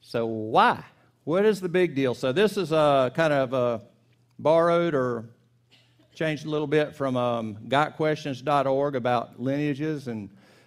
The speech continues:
uh, why they're there. And it says that it, uh, it helps substantiate the Bible's historical accuracy, right? You've got it written down, who they are. It confirms the physical existence of the characters in the Bible.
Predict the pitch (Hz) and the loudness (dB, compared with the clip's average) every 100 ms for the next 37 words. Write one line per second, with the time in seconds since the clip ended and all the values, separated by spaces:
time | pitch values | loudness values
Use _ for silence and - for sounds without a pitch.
0 | - 107 107 135 139 139 131 123 131 143 | -8 -6 0 4 4 4 2 2 4 4
1 | 147 139 135 135 151 147 151 135 131 127 | 4 2 -4 -2 -2 -2 -2 0 2 2
2 | 120 120 110 123 123 196 190 - 156 - | 0 -4 -6 -2 2 4 2 -4 -8 0
3 | 180 214 - 220 214 160 139 160 175 196 | 2 2 2 2 2 2 4 6 6 2
4 | - 165 - 175 180 196 202 143 135 139 | -4 -6 0 0 0 0 2 4 4 0
5 | 135 120 113 131 160 151 131 180 147 123 | -8 -10 -8 -6 -4 0 0 2 0 0
6 | 147 170 160 185 190 185 139 156 147 151 | 2 2 0 -2 2 4 4 2 0 0
7 | 196 190 135 139 156 - - - 160 165 | 2 4 4 4 2 -4 -12 0 0 2
8 | 156 - 196 214 220 214 - 170 170 190 | -4 -2 2 4 2 0 -4 -6 2 4
9 | 214 202 214 226 220 170 147 147 214 208 | 6 4 0 2 2 0 -4 0 2 2
10 | - 139 147 - - - _ _ _ _ | -2 -4 -4 -8 -18 -20 _ _ _ _
11 | _ - 147 151 175 180 175 170 139 160 | _ -2 -2 2 4 4 2 -2 -4 -4
12 | 151 131 117 101 90 | 0 2 2 0 -8